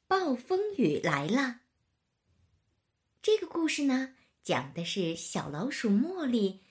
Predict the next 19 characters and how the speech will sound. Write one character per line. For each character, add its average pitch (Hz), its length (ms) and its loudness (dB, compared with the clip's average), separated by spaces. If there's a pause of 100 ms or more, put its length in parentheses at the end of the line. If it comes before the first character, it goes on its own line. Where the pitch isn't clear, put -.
(220)
在 311 160 -2
一 294 160 -4
个 330 160 -4
大 359 380 -4
雨 175 260 -4
天 381 320 -6
的 349 80 -4
事 - 180 -2
儿。 202 220 -6 (1300)
你 269 140 2
想 247 240 0
知 277 160 -2
道 262 360 -2
它 330 120 -6
怎 285 160 -2
么 165 100 0
样 359 300 -2
了 320 60 -6
吗？ 262 360 -2